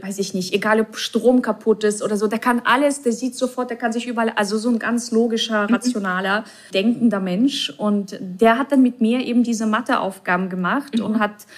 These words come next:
Speaker 1: mich eben sehr schnell dahin gebracht, dass ich, also auf jeden Fall die erste Klasse geschafft habe
Speaker 2: Ja.
Speaker 1: <laughs> und dann, <laughs> ähm, mithalten konnte. Aber ich
Speaker 2: Mhm.
Speaker 1: sag mal, meine erste Berührung mit Mathe war dann auch nicht so, „Gott,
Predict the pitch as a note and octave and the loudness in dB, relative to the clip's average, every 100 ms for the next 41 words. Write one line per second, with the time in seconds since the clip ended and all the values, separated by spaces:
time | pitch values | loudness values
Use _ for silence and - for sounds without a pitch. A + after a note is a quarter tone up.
0 | - - A3+ - A3+ A3+ G3 G#3+ A#3+ - | -18 2 2 2 2 4 4 4 2 2
1 | A#3+ G#3 G3 A#3+ A#3 G#3+ G3+ A3 - G#3+ | 0 2 2 2 2 0 -2 -2 -4 -10
2 | - G#3+ G#3 - G3+ F#3+ F#3+ G#3+ G#3+ G#3+ | -4 -4 -4 -6 -6 -4 0 2 2 2
3 | F#3 G3+ - G3+ F#3 F3+ - F3+ - B3 | -2 -4 -6 -6 -4 -4 -4 -4 -2 -2
4 | - - B3+ A#3+ B3 D4+ D#4 C#4 D#4 C4+ | -4 -6 -2 0 4 6 6 4 4 4
5 | C#4 C4 B3 - C4 A#3 A#3+ A#3+ - D4 | 6 6 6 0 2 4 6 4 4 2
6 | E4+ F4+ - F4+ - - - D5 C5+ A4 | 2 0 2 0 -2 -4 0 2 2 4
7 | C#4 C4+ B3+ B3 A#3+ B3 D4 C#4+ A3 G#3 | 4 6 6 6 4 6 6 4 2 2
8 | G#3 G3+ G#3+ F#3 F3 F#3 E3 E3 - D#4 | 2 -2 0 -2 -2 -2 -2 -4 -6 -4
9 | - G#3 A3 A#3+ A#3+ B3+ A#3+ A#3 A3+ B3+ | -2 2 2 4 4 4 6 6 4 0
10 | C#4 A#3+ A#3+ A#3+ C4 C4 C4 B3+ A#3 A3+ | 0 2 4 4 4 4 4 4 4 2
11 | C4 A3+ A3+ A3 G3 A#3 C4+ A3+ - G#3+ | 2 2 4 2 2 2 2 2 0 -4
12 | G3+ G#3+ A3+ | 0 0 0